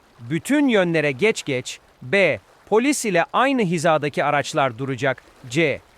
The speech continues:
Sadece sağdan gelen araçlar geçecek. D. Sadece soldan gelen araçlar geçecek. Doğru cevap B şıkkı. Polis ile aynı hizadaki araçlar duracak. Kolun gösterdiği hat üzerindeki araçlara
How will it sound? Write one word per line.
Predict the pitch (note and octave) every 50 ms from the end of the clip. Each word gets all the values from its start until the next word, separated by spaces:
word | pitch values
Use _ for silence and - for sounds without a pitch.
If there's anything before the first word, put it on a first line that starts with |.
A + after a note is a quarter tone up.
| _ _ -
Sadece | - - - G3+ G3+ A3+ A3 A3 E3 F#3+ F#3+
sağdan | - - - F3+ F3 F3 E3 G#3 A#3+ B3+ B3
gelen | G#3+ G#3 F#3 F3+ E3+
araçlar | D#3+ D#3 D3+ C#3+ - - D#3+ D3+ C#3+
geçecek. | C3 B2 C#3+ - - C3 A#2 C#3 B2 A2 - - _ - - -
D. | A#2+ B2 D#3+ D#3+ D#3 C#3 A2 - _ _ _ _
Sadece | - - - G3 F#3+ G#3 A3 G#3+ G3+ F3 G3+ F#3
soldan | - - F#3 E3+ D#3+ D#3 G#3 A#3+ C4 A#3
gelen | G3+ F#3+ E3+ E3+
araçlar | D#3+ D3+ D3 C#3+ C#3 - - D#3+ D3 C3
geçecek. | A#2 C3 B2+ - C3 A#2 C#3 B2+ A2 - - - _ _ _ _ _ _ - A#2+
Doğru | D3+ E3 E3+ F3+ G3 G3
cevap | C#3 E3 D#3+ C#3+ D#3 G3 - - - - _ _ -
B | B2+ B2 G3 F#3+ F#3 E3
şıkkı. | - - D#3+ - _ - - C#3+ A2+ - - _ _ - - - _ _ _ - -
Polis | - F3+ A3 B3 G3+ -
ile | G#3 F3+ F#3 F#3
aynı | - F#3 G#3 A#3 A3 G#3+
hizadaki | F3+ C#3+ F#3 D#3+ C#3 F3 E3 D#3+ D#3 E3 - F#3+ C#3
araçlar | D3+ D3+ D3+ C#3+ - - E3 E3+ D#3+ D3+ B2+
duracak. | C#3 C3+ C3+ A2+ C#3 A#2+ G2 - - - - - - _ - - - -
Kolun | E3+ F3 F#3 G#3 G#3+ G#3 F#3+
gösterdiği | F#3 F3+ E3+ - - F3+ D#3+ D#3 C#3+ C#3 D#3+ D#3 C3+
hat | B2+ G#3 G#3 -
üzerindeki | F#3+ D3 D3 E3 D#3 D3+ D3+ C#3+ C#3+ - - F3
araçlara | B2 D3 D3 D3 C3+ - - D3+ C#3+ C#3 C#3+ C3+